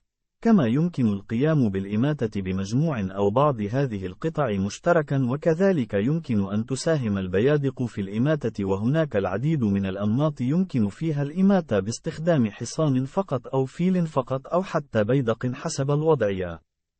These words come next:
تتطلب الإماتة على الأقل نقلتين وترتفع حسب الوضعية على الرقعة، ففي بعض نهايات اللعب تتطلب الإماتة أكثر من مائة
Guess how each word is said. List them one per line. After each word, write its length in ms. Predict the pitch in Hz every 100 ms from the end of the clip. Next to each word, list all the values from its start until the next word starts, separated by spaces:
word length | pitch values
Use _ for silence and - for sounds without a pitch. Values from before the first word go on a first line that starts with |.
| _ _ _
تتطلب 640 | 151 151 170 240 247 160 107
الإماتة 680 | 101 113 135 156 135 110
على 260 | 101 95 101
الأقل 560 | 101 113 - 180 143
نقلتين 640 | 104 104 110 104 160 151 101
وترتفع 760 | 98 107 113 - 180 147 104
حسب 380 | 101 120 - 113
الوضعية 600 | 95 92 92 104 156 147 131
على 300 | 135 160 175
الرقعة، 460 | 165 156 - 98 90 _ _ _
ففي 380 | - 147 214 196
بعض 300 | 143 160 120
نهايات 600 | 98 95 98 120 156 135
اللعب 500 | 113 147 139 98 -
تتطلب 640 | 135 165 165 208 170 104
الإماتة 600 | 101 110 120 156 143 131
أكثر 500 | 147 180 214 131 101
من 200 | 107 156
مائة 220 | 185 156